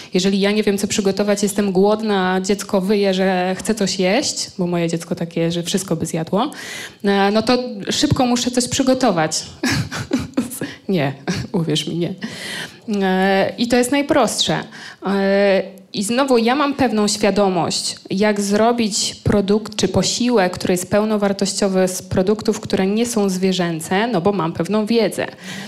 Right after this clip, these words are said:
Mm, ale są osoby, które nie mają tej wiedzy, chcą jeść bezmięsnie i znowu tutaj zaczyna się takie błędne koło. Jedzą bezmięsnie,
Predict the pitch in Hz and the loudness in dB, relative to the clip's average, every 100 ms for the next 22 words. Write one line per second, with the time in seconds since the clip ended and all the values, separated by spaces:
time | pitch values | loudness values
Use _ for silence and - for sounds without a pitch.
0 | - - - 247 202 190 185 185 185 185 | -16 -20 -10 -4 0 0 0 -2 -2 -2
1 | 180 185 - 180 214 226 277 330 - 226 | -4 -6 -6 0 0 0 0 0 2 2
2 | 226 220 226 254 285 339 381 359 220 196 | 0 2 0 2 0 2 2 2 2 2
3 | 180 185 190 - 262 285 247 233 - 196 | 2 0 -2 -2 0 2 2 0 -6 -2
4 | 208 208 202 190 170 170 - 165 196 370 | 0 0 0 0 0 -4 -4 0 0 -2
5 | 427 - 208 254 320 302 277 262 262 262 | -4 -6 -2 0 0 0 0 0 0 0
6 | 269 262 - 254 254 254 233 240 233 262 | -2 -2 0 2 0 -2 0 0 2 0
7 | 262 254 247 - 185 156 - 208 180 208 | 0 -2 -2 2 4 4 0 -2 -2 0
8 | 247 233 214 190 180 165 - 175 175 226 | 0 0 0 0 0 -2 -4 -2 0 0